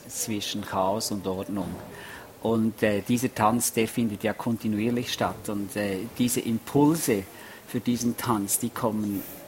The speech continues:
auf verschiedensten, äh, äh, Art und Weise. Es können innerliche Impulse sein, es kann aber auch irgendetwas sein, das, das gerade jemand sagt. Oder, äh, es ist, sind manchmal so ganz, äh, für mich sind es wie kleine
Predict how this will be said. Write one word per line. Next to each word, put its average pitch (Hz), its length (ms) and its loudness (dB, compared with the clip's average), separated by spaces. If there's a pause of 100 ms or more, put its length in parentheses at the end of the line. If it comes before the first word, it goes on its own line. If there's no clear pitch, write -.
(440)
auf 123 200 2
verschiedensten, 135 800 4
äh, 117 480 2
äh, 107 40 -4 (460)
Art 123 320 6
und 131 140 4
Weise. 117 240 4
Es - 100 -4
können 113 240 0
innerliche 135 580 2
Impulse 139 600 0
sein, 131 340 4 (460)
es 113 120 0
kann 120 220 4
aber 107 300 4
auch 117 220 2 (120)
irgendetwas 131 840 4
sein, 110 360 2
das, 101 260 -4
das - 200 -2
gerade 107 300 4
jemand 101 420 2
sagt. - 560 -2 (460)
Oder, 107 360 2
äh, 98 220 2
es 117 220 2
ist, - 180 2
sind 151 180 8
manchmal 151 300 8
so 139 140 2
ganz, 151 500 6
äh, 143 140 -4
für 143 100 2
mich 151 160 6
sind 139 160 6
es 127 140 2
wie 147 80 4
kleine 143 720 6